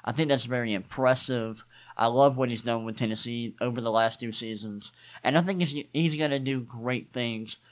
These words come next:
with the Falcons. I just hope we draft a quarterback with the fourth pick.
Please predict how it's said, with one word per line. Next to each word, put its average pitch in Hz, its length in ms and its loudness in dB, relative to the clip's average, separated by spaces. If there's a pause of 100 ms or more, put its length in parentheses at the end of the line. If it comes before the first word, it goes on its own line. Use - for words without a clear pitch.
(120)
with 120 120 -4
the 117 80 -2
Falcons. 117 640 2 (260)
I 151 120 10
just 156 200 -2
hope 135 160 2
we 127 100 -2
draft 113 300 0
a 113 60 -10
quarterback 107 580 -2 (240)
with 117 140 -2
the 120 60 0
fourth 117 300 -6
pick. 101 440 -4